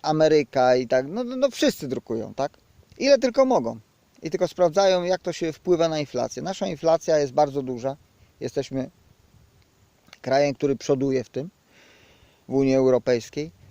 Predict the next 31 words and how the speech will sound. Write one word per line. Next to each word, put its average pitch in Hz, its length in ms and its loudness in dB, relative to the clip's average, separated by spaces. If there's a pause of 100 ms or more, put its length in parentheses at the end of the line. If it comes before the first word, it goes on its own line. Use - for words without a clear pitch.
(600)
W - 20 -20
związku 185 380 0
z - 60 -18
tym, 202 180 0
słuchajcie, 196 440 2
no, 175 240 0
w 135 60 -4
mojej 202 420 4
ocenie 185 340 2
jest 170 160 0
to 202 100 2
wszystko - 320 -4
celowe. 247 580 2 (440)
No 143 80 0
bo 165 80 2
to 202 80 2
jest 190 120 2
tak, 208 160 0
jakby 202 200 -2
się 196 100 -2
wszyscy 156 320 -8
zmówili, 180 600 -4
wszystkie - 340 -8
kraje, 135 460 -2 (640)
żeby 170 260 2
drukować 147 520 2
więcej, 165 560 0 (120)
żebyśmy 147 600 -2 (320)
musieli 143 380 0
więcej 247 400 -2
pracować, 202 760 0